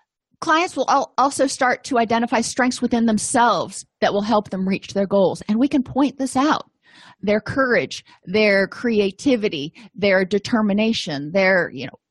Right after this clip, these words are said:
all of these things that we see. A lot of times clients are gonna discount those in themselves, and they're gonna see what's, what's going wrong,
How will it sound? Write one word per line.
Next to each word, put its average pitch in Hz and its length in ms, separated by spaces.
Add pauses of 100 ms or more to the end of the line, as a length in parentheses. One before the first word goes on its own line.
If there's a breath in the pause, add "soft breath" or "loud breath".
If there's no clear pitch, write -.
(320)
all 269 220
of 277 100
these 262 240
things 226 380
that - 140
we 185 120
see. 175 540 (760 loud breath)
A 240 80
lot 262 220
of 339 60
times 269 340
clients 240 420
are 233 80
gonna 202 180
discount 185 600
those 104 400
in 196 100
themselves, 170 640 (560 soft breath)
and 202 160
they're 190 100
gonna 196 200
see 208 480
what's, 202 400
what's 202 180
going 190 360
wrong, 165 500